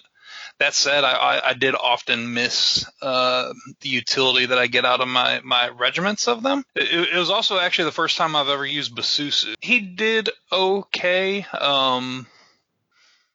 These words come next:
I, I, I don't know that he's needed in the list. Uh, taking him was more, um, due to a, a con-, a cool conversion model I came up with, and I just wanted to use it. Um, and he, he wasn't bad, but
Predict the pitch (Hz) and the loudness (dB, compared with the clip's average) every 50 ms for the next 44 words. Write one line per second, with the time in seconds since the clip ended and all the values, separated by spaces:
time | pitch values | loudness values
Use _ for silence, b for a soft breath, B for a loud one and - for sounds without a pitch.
0 | _ _ _ _ _ _ _ _ - - 127 120 - - - 147 147 135 131 147 | _ _ _ _ _ _ _ _ -10 -8 -6 -6 -6 -2 -2 -2 0 2 2 2
1 | 147 143 160 151 143 117 98 - 117 127 120 156 160 151 151 151 147 151 151 143 | 2 4 2 2 2 0 -6 -16 -18 -14 -10 -6 -4 0 0 2 2 2 0 0
2 | 135 143 139 135 131 127 - - - _ _ _ _ _ _ - - - 151 135 | 0 0 2 2 2 2 0 -4 -14 _ _ _ _ _ _ -10 -2 -2 0 0
3 | 123 127 135 139 147 151 151 151 151 151 151 151 147 147 151 147 147 143 - - | 0 0 0 2 2 4 2 2 2 2 2 2 2 4 4 4 2 2 0 2
4 | - 131 104 107 95 123 - - - 147 143 - 143 139 131 143 135 127 123 120 | 2 0 0 0 -4 -8 -6 0 0 2 2 2 0 0 0 0 -2 -2 -4 -2
5 | 131 127 127 127 127 127 120 117 113 113 - - 113 113 113 110 113 110 110 - | -2 0 2 2 2 4 4 2 2 0 2 2 2 4 2 2 0 -2 -6 -8
6 | - _ B B B B B B B B B B B B _ - 135 135 123 123 | -12 _ B B B B B B B B B B B B _ -2 0 2 4 2
7 | 120 113 113 - - 113 113 110 107 - - 117 - - 135 135 - 127 - - | 2 2 2 2 2 2 4 4 2 2 0 -2 0 0 -2 -2 -2 -4 -4 -2
8 | - 147 127 - 131 113 120 123 127 117 117 120 113 110 113 113 113 113 113 107 | -2 -2 -2 -2 -4 0 2 2 2 2 2 2 2 2 2 2 2 2 2 2
9 | 104 - - 123 117 113 110 110 - - 113 113 113 - 113 110 110 110 110 - | 2 0 0 0 0 0 0 -2 -2 -2 -2 -2 -2 -2 -2 0 0 0 0 -2
10 | - 113 110 110 107 104 107 107 107 107 113 117 113 107 107 110 - - - - | 0 0 0 0 -2 -4 -6 -4 -2 -2 -2 0 0 0 2 2 0 -2 -4 -10
11 | _ _ _ _ b b b b b b b - - - 113 110 110 117 123 143 | _ _ _ _ b b b b b b b -2 0 0 2 2 0 0 0 0
12 | 147 170 190 - 185 208 220 208 190 190 175 147 139 151 143 143 143 143 139 131 | 0 0 0 0 0 0 2 0 2 0 -2 0 0 0 2 2 2 2 0 -2
13 | 120 123 120 117 | -2 -4 -4 -4